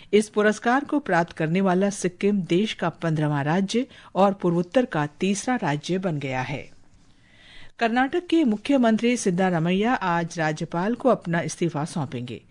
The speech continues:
कर्नाटक के संसदीय कार्य मंत्री एच के पाटिल ने सिद्धारमैया द्वारा बुलाई गई बैठक के बाद ये जानकारी दी। उन्होंने बताया कि डीके शिवकुमार अब मुख्यमंत्री का पदभार संभालेंगे।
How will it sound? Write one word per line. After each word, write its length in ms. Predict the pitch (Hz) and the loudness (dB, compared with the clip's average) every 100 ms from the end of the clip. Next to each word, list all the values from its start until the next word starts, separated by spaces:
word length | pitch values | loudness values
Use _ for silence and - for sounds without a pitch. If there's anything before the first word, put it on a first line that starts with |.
| _ - - - | _ -20 -14 0
कर्नाटक 460 | 185 180 175 180 | 2 2 2 -2
के 160 | 180 180 | 0 -2
संसदीय 580 | 180 156 160 160 180 226 | 0 -4 -2 0 0 0
कार्य 300 | 175 156 151 | 0 0 0
मंत्री 380 | 175 175 233 202 | -2 -2 -4 -4
एच 140 | 156 | -8
के 140 | - 151 | -6 -4
पाटिल 360 | 151 156 220 | -2 0 0
ने 220 | 208 240 294 - - | 2 0 -2 -8 -4
सिद्धारमैया 680 | 233 214 254 247 247 277 294 | 0 4 4 4 2 2 2
द्वारा 340 | 220 196 208 | 2 2 2
बुलाई 360 | 180 156 156 202 | 2 0 0 0
गई 180 | 190 202 | 0 -2
बैठक 380 | 165 151 180 - | -2 -4 -6 -6
के 100 | 147 | -4
बाद 260 | 151 185 - | -2 -4 -4
ये 100 | 147 | -4
जानकारी 560 | 156 139 143 131 123 113 | -2 -4 -4 -4 -6 -8
दी। 160 | 113 - - - - - - | -14 -16 -20 -20 -20 -20 -4
उन्होंने 260 | 185 180 | 0 2
बताया 420 | 160 156 156 196 262 | 2 0 0 0 -2
कि 220 | - 160 | -2 -4
डीके 380 | 151 165 180 175 | -2 -4 -2 -2
शिवकुमार 640 | - 143 185 208 170 147 | -4 -6 -2 0 0 -2
अब 100 | 147 | -4
मुख्यमंत्री 640 | 151 143 - 156 190 196 262 | -4 -6 -4 -2 -2 -2 -4
का 140 | 254 | -4
पदभार 500 | 247 233 220 233 254 | -4 -4 -4 -6 -6
संभालेंगे। 760 | - 139 131 131 117 120 104 | -6 -8 -6 -8 -10 -12 -14